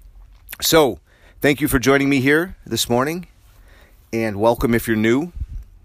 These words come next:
Greatly appreciate you guys taking the time out of your day, morning, evening, afternoon, whatever it is for you, while you're on your commute to work, riding your bike, making love, jump roping, holding hands,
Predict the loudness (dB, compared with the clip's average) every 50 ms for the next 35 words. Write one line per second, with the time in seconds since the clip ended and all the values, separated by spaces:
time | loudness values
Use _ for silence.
0 | -20 -20 -16 -6 -4 -2 -2 -2 -2 -4 -4 -4 -4 -6 -8 -6 -4 -4 -6 -4
1 | -2 -2 -2 -2 -2 -4 -6 -6 -6 -6 -6 -4 -2 -2 0 0 -2 -2 -2 -2
2 | -2 -4 -4 -4 -4 -2 -2 -2 -2 -4 -6 -10 -12 -16 -20 -20 -20 _ _ _
3 | _ _ _ _ _ -10 -6 -4 -2 -2 -2 -2 -4 -4 -6 -8 -10 -12 -16 -20
4 | _ _ _ _ _ _ _ _ _ _ -20 -14 _ -8 -6 -6 -4 -4 -4 -4
5 | -2 -2 -4 -4 -6 -8 -6 -4 -4 -4 -4 -4 -4 -4 -4 -4 -4 -4 -4 -4
6 | -4 -4 -4 -4 -2 -2 -2 -2 -2 -2 -2 -2 -2 -2 -2 -2 -2 -4 -6 -10
7 | -16 -20 -20 -20 -20 -20 _ _ -8 -4 -4 -2 -2 -4 -4 -4 -4 -4 -4 -4
8 | -4 -6 -4 0 0 0 0 -2 -4 -6 -8 -6 -2 0 0 0 0 -2 -4 -4
9 | -2 -2 0 0 0 -2 -4 -4 -4 -4 -4 -4 -4 -6 -4 -2 0 0 0 0
10 | 0 -2 -4 -8 -10 -12 -16 -18 -20 -20 -20 _ _ _ _ _ _ _ _ _
11 | _ _ -20 _ _ _ _ -8 -4 -4 -4 -2 -2 0 0 0 0 -2 -4 -6
12 | -6 -6 -6 -8 -10 -14 -20 -20 _ _ _ _ -20 -12 -6 -4 -4 -2 -2 -4
13 | -4 -4 -4 -4 -4 -2 -4 -4 -4 -6 -6 -6 -8 -8